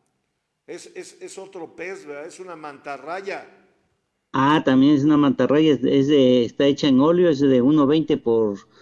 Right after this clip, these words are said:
Speaker 2: por uno metro, creo. Es, es una mantarraya. Eh, a mí me gusta, este, pintar las tradiciones y las costumbres de mi estado de Oaxaca,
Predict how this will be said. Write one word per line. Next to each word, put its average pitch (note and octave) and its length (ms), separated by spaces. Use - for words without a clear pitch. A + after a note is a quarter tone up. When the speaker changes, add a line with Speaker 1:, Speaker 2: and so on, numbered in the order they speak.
Speaker 2:
por A#2 180
uno A#2+ 1080
metro, D3 480
creo. C#3+ 260
Es, B2+ 240
es A#2+ 140
una D#3 100
mantarraya. D3 760
Eh, D3+ 520
a E3 100
mí B3+ 380
me D3 120
gusta, G3+ 300
este, B2+ 840
pintar D#3+ 560
las C3 240
tradiciones D#3 840
y D#3 60
las B2 200
costumbres D3+ 560
de A#2 100
mi A2 100
estado C3 320
de B2+ 100
Oaxaca, C#3+ 500